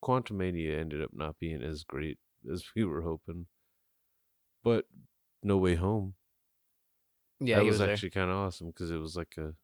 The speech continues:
Speaker 2: That was a good one.
Speaker 1: it was like a trio reunion at the movies, and then, you know, three Spider-Man. It was kinda cool. I called dibs on Toby.
Speaker 2: I like Andrew.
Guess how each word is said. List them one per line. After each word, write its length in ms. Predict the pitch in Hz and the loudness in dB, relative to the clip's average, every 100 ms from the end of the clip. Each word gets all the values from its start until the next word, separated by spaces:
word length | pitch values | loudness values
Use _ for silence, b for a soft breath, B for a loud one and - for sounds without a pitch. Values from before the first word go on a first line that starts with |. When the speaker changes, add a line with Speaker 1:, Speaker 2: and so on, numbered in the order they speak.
| - | -10
Speaker 2:
That 80 | 123 | -4
was 100 | 104 | -4
a 60 | |
good 160 | 92 101 | -2 -2
one. 200 | 104 113 - _ _ _ _ _ _ - | -2 -4 -10 _ _ _ _ _ _ -8
Speaker 1:
it 60 | |
was 120 | 82 82 | -6 -4
like 180 | 85 | -4
a 40 | 78 | -6
trio 480 | - 113 107 107 107 | -4 2 4 4 4
reunion 680 | 104 101 107 107 107 107 98 - | 2 0 -2 -2 -4 -6 -12 -6
at 180 | 117 | -4
the 80 | - | -2
movies, 680 | 104 110 104 110 107 - - _ | 0 0 -2 -4 -6 -12 -20 _
and 140 | 90 87 | -6 -4
then, 200 | 87 90 | -4 -4
you 120 | 90 | -4
know, 140 | 85 87 | -6 -8
three 220 | - 95 | -8 -8
Spider-Man. 640 | 90 92 95 92 95 92 98 | -6 -6 -6 -6 -8 -8 -10
It 40 | |
was 120 | 98 | -14
kinda 240 | - 110 107 | -12 -12 -10
cool. 280 | 113 87 85 _ _ _ _ _ _ _ _ _ _ _ _ _ _ - | -8 -8 -8 _ _ _ _ _ _ _ _ _ _ _ _ _ _ -14
I 60 | |
called 280 | 80 90 80 | -6 -4 -2
dibs 200 | 85 78 | -4 -4
on 160 | 78 76 | -8 -8
Toby. 400 | - 69 71 76 _ _ _ _ _ _ _ _ _ _ _ _ - | -8 -8 -8 -12 _ _ _ _ _ _ _ _ _ _ _ _ -2
Speaker 2:
I 60 | |
like 200 | 117 107 | 2 2
Andrew. 300 | 104 107 107 | 2 -2 -4